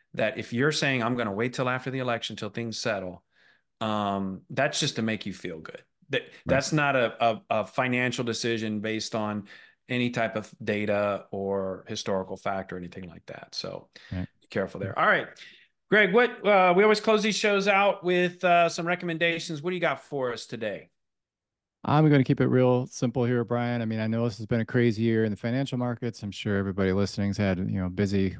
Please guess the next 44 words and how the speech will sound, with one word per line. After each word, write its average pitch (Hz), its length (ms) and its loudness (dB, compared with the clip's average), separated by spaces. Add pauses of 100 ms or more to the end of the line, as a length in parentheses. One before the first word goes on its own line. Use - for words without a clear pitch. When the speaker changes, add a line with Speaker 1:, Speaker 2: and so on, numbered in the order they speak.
(120)
Speaker 2:
life 98 300 0
in 101 60 0
their 95 120 2
own 113 220 2
personal 127 380 0
lives. 113 360 0 (1120)
Everybody 139 320 4
take 127 220 0
these 113 180 -6
next - 380 -4 (100)
week 110 400 2
or 113 80 6
two 110 220 4
here 101 320 6
as 95 120 2
we 101 80 0
wind 98 300 0
up 104 160 0 (140)
the 101 80 -4
year 98 240 2
through 104 160 -2
the 95 80 0
holidays, 95 580 -2
spend 95 340 -4
a 95 40 0
little 95 120 2
time 95 280 -2
with 92 100 -4
family, 95 540 0 (100)
friends, 95 460 2
and 90 440 -4 (460)
arguably, 101 420 2
most 107 220 4
importantly, 120 440 2 (100)
f-, - 160 -14
just - 240 -2
yourself, 135 560 4
you 104 80 -2
know, 92 80 -2
taking 139 320 0
some 117 160 -2
time 101 360 0
to 101 80 -6
kinda 95 320 -2